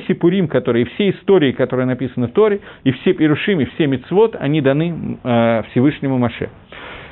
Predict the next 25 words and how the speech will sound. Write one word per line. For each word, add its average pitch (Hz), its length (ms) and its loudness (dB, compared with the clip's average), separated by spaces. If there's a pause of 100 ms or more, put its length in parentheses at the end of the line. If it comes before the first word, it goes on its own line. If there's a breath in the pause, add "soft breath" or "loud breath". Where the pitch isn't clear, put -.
(280 loud breath)
Э, 131 400 4
то 135 160 0
есть 123 120 -2
даже 180 300 2
если 156 220 0
один 147 260 0
пасук - 400 -4
не 110 140 -2
да-, 117 340 0
мы 120 180 0
отрицаем, 139 640 0
то 170 100 -4
мы 180 120 -2
отрицаем 156 520 -2
всё. - 240 -14 (1300 soft breath)
И 110 100 0
даже 190 260 4
если 175 180 0
мы 151 100 0
отрицаем 139 420 -2
одно 123 260 2
слово 202 360 2
или 120 160 2
одну 113 260 2
букву, 151 440 -4